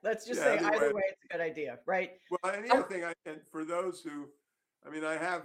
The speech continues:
Speaker 2: spent a fair amount of time on this research. Uh, women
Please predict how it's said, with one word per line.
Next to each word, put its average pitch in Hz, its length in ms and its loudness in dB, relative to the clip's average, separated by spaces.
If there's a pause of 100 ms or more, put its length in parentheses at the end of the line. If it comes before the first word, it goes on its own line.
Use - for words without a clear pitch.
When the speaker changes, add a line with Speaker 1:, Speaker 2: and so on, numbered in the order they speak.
(180)
Speaker 2:
spent 156 320 -8
a - 40 -12
fair 156 240 -6
amount 147 180 -6
of 131 180 -8
time 156 300 -4
on 127 240 -8
this 123 340 -12 (180)
research. 127 640 -2 (800)
Uh, 135 360 2 (1200)
women 190 600 -6